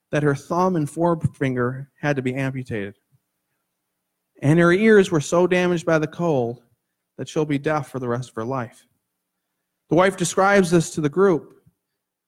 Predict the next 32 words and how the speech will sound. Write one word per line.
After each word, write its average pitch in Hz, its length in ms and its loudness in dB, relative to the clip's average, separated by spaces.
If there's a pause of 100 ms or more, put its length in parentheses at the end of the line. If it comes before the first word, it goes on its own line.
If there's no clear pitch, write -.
and 151 80 -4
as 165 120 -2
she 180 120 -10
does 196 280 -2
so, 175 160 0
Max 165 380 -6
falls 180 580 0
off 165 260 -2
of 165 120 -10
his 160 300 -6
chair, 160 380 -2
starts 165 360 -4
convulsing 147 680 -4
on 131 140 -8
the 123 80 -12
ground. 120 320 -12 (1080)
Hybels 165 360 0
says 156 260 0
this, 165 220 0
"He 160 120 0
just 208 280 2
couldn't 185 320 0
bear 185 280 4
telling 175 380 -2
himself 156 380 -6
the 139 100 -6
truth 170 320 -4
about 143 260 -2
what 139 160 2
he 135 100 -4
had 120 120 -6
done. 113 300 -8